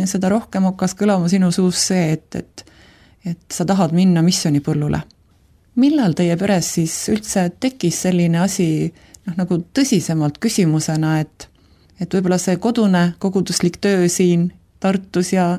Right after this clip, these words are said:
ja Eestimaal, et, et see ei ole päris see, et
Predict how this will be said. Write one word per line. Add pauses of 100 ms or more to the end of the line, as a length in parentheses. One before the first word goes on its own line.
(100)
ja
Eestimaal,
et, (260)
et
see
ei
ole
päris
see, (180)
et